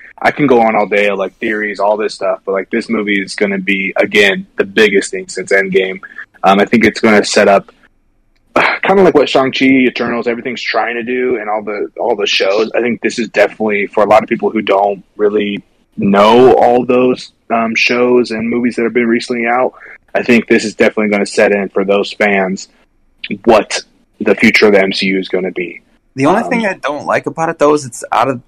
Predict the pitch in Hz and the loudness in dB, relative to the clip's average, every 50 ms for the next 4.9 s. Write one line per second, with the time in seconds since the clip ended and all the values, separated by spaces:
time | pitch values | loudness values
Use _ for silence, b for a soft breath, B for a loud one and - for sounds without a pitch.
0 | - - 113 120 127 131 123 123 117 110 _ - 135 131 127 - 127 - 104 101 | -4 0 0 0 2 0 -2 -2 -2 -4 _ -4 -6 -6 -4 -4 -8 -4 -2 -2
1 | 90 78 104 104 92 78 87 - - _ _ _ _ _ _ _ _ _ _ _ | -2 0 0 -2 -2 -4 -8 -10 -16 _ _ _ _ _ _ _ _ _ _ _
2 | _ _ _ _ _ _ _ _ - - 113 113 - 113 110 104 90 104 110 107 | _ _ _ _ _ _ _ _ -2 -2 -2 0 2 0 0 0 0 0 0 0
3 | 107 - 120 131 147 139 131 117 123 131 135 135 139 135 139 135 - - 113 120 | 2 2 4 4 4 4 2 4 4 4 6 4 4 2 0 0 -2 0 0 2
4 | 120 - 117 117 117 113 120 120 123 117 117 117 120 123 123 135 143 | 2 2 2 2 2 -2 -2 -4 -4 -2 0 2 2 4 2 0 -2